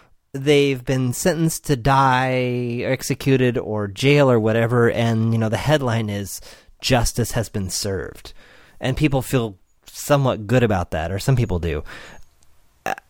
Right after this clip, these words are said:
the sense I get from those situations, though, is, is they feel good because that person's kinda gotten what they had coming to them. In other words,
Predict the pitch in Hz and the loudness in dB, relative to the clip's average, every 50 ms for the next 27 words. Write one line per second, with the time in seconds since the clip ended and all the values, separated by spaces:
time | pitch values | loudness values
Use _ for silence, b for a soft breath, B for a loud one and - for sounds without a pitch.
0 | _ _ _ _ - 185 170 190 202 - - 269 233 - 226 202 202 240 247 - | _ _ _ _ -8 -4 0 0 2 2 4 2 4 4 2 2 4 2 2 2
1 | 233 202 196 196 180 - - 190 - 196 214 214 - 208 180 - 190 180 175 160 | 2 4 4 4 2 2 -2 -6 -2 -2 -2 -2 2 2 4 6 6 4 4 4
2 | - - B B B B B B B B - 170 180 170 156 - - - _ _ | 0 -6 B B B B B B B B 0 2 2 2 2 -2 -10 -14 _ _
3 | _ _ _ _ _ _ - 147 127 120 - 180 202 196 - - 226 190 147 117 | _ _ _ _ _ _ -14 -14 -8 0 2 2 2 2 2 2 2 2 0 -2
4 | 98 - 151 185 226 226 160 139 151 - - 165 135 151 170 160 156 - - 180 | -2 2 4 4 4 4 4 2 -2 0 0 0 2 2 0 0 0 0 2 2
5 | 165 - - 147 135 - - - 165 156 143 120 107 98 131 123 120 - - 120 | 2 2 -2 -6 -6 -6 -2 -2 0 0 0 -2 -2 0 2 2 2 0 -2 -6
6 | 117 113 123 - - - 123 117 113 131 127 107 - - - 120 135 127 104 95 | -6 -4 -4 -6 -6 -6 -4 -2 0 -2 -2 -2 -2 -2 0 2 2 2 2 0
7 | - 101 95 87 80 80 78 73 71 113 127 139 131 135 131 131 131 117 104 - | -2 -2 -2 -2 -4 -4 -6 -6 -4 0 0 2 4 4 4 2 0 0 -2 -6
8 | - - - | -8 -10 -10